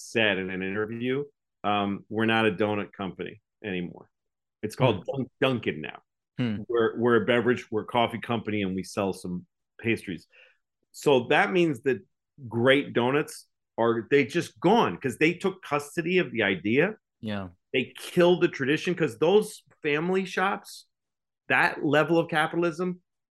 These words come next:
Speaker 1: a family shop, when they're suffering, they lay off employees and, and then the, their daughter has to come after school, right?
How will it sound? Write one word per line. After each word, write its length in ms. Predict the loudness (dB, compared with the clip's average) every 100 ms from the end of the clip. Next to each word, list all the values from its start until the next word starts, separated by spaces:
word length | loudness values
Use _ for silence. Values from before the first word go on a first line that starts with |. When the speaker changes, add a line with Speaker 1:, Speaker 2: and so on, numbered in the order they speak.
| _ _
Speaker 1:
a 100 | -2
family 540 | 0 2 2 4 4 2
shop, 440 | 0 0 0 -2 -8
when 320 | -4 0 2
they're 260 | 4 4 2
suffering, 840 | -2 -2 -2 -2 -2 0 -2 -8 _ _ _
they 160 | 0 2
lay 220 | 4 4
off 220 | 4 2
employees 580 | -2 -2 -2 0 0 -2
and, 220 | -6 -8 -4
and 180 | -2 0
then 160 | 0 0
the, 140 | -2 -2
their 160 | 2 2
daughter 380 | 4 4 4 2
has 240 | 0 -2
to 200 | -8 -8 -8
come 380 | -2 0 -2 -2
after 280 | 0 0 -4
school, 440 | -14 -6 -2 -2 -2
right? 320 | 0 2